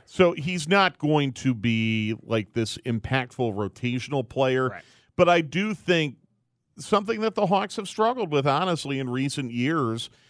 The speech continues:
Speaker 1: uh, is having that dependable veteran voice who can just keep things on the rail in the dressing room. I thought Vince Carter was that guy.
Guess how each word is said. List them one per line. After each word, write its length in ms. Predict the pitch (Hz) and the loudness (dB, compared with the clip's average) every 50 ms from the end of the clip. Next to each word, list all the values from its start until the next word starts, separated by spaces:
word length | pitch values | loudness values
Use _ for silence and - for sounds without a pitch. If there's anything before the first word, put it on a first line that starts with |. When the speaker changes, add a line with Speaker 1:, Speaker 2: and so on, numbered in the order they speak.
| _ _ _ _ _ - | _ _ _ _ _ 0
Speaker 1:
uh, 240 | 131 123 120 123 - - | 2 2 4 2 0 0
is 180 | 175 151 127 | -2 -2 -2
having 440 | 110 117 143 151 151 156 151 170 156 143 | -2 -2 -2 0 0 0 0 -2 0 0
that 180 | 139 135 - | 0 0 0
dependable 580 | - 120 - - 135 143 147 156 151 147 143 127 | -4 -8 -4 0 0 0 0 0 -2 -2 -4 -4
veteran 520 | 107 95 104 117 117 123 139 135 131 123 | -4 -2 2 2 2 2 2 0 0 -2
voice 420 | 110 95 104 113 120 120 123 - - | -4 -4 -2 0 2 2 0 -2 -4
who 80 | 120 | -6
can 180 | 101 120 117 107 | -4 -4 -6 -2
just 240 | 104 120 120 - - | -2 -2 -4 -4 -4
keep 200 | - 120 113 - | -8 -8 -6 -4
things 260 | 120 113 110 101 113 | -4 -4 -4 -2 -4
on 180 | 113 120 - | -4 -4 -4
the 80 | 127 123 | -8 -6
rail 280 | 113 113 110 107 101 104 | -2 0 0 2 2 0
in 60 | 101 | -2
the 60 | 98 | -4
dressing 400 | 87 - 110 113 120 - - 104 | -2 0 0 0 0 0 -4 -8
room. 160 | 107 107 113 | -6 -6 -6
I 40 | 113 | -2
thought 160 | 113 123 117 | -2 -2 0
Vince 220 | 101 131 135 120 - | 0 -2 -4 -4 -2
Carter 320 | - 127 123 127 127 123 | 2 2 2 2 2 0
was 180 | 123 127 120 - | -2 -2 -2 0
that 220 | 127 120 117 110 | 2 2 2 0
guy. 400 | - 120 110 107 107 110 110 107 | 0 -2 0 0 0 0 -2 -4